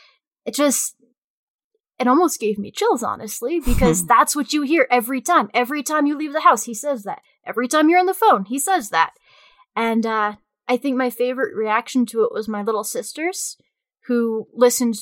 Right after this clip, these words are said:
Speaker 1: to the episode, and she hasn't listened to anything else, but she listened to that one, which was a big deal.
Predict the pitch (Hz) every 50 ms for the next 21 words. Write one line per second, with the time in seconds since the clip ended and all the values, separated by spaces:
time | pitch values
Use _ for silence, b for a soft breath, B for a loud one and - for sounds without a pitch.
0 | - - - 247 233 226 220 214 226 220 208 208 _ - - 220 208 220 247 254
1 | - 370 359 339 311 262 240 254 - 247 233 - 190 220 247 240 - 240 220 208
2 | 196 190 - - - - - 233 226 226 226 - 233 214 196 185 175 196 196 185
3 | - - - - - - 202 - - 220 208 - 208 196 190 180 - _ _ 202
4 | 185 175 - _ _ 196 185 123 85 - 202